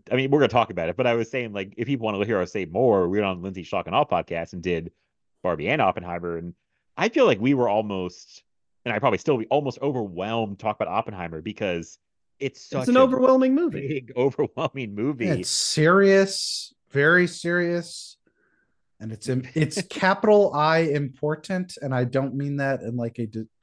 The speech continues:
Speaker 3: in, like, a dismissive way, like,
Speaker 1: Right, right.
Speaker 3: in a funny
Speaker 1: No, it
Speaker 3: way.
Speaker 1: is.
Speaker 3: It's like
Speaker 1: <laughs> Yeah.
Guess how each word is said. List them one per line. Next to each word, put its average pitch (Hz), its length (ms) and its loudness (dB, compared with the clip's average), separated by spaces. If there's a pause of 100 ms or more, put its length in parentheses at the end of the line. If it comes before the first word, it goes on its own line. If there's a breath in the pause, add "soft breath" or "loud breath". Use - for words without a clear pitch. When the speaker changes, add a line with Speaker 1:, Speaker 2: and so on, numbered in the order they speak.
Speaker 3:
in, 113 240 -8
like, 110 260 -10
a 110 80 -4
dismissive 110 680 -10
way, 147 220 -10
like, 131 140 -2
Speaker 1:
Right, 85 220 -2
right. 82 180 -6
Speaker 3:
in 120 60 -10
a - 80 -12 (120)
funny 135 200 0
Speaker 1:
No, - 80 4
it - 20 4
Speaker 3:
way. 165 320 6
Speaker 1:
is. 139 160 0
Speaker 3:
It's 170 60 -2
like 127 320 -6
Speaker 1:
<laughs> - 40 -16
Yeah. 82 220 -4